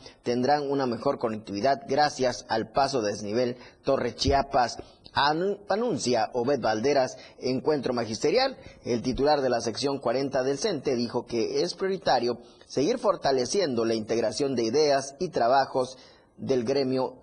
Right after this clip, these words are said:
en el estado. Cirugías de labio y paladar hendido, Tapachula, sede de la campaña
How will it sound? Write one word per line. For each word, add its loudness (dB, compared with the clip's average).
en 0
el 2
estado. 2
Cirugías 2
de 4
labio 4
y 0
paladar 2
hendido, 2
Tapachula, 0
sede 2
de 2
la 0
campaña 0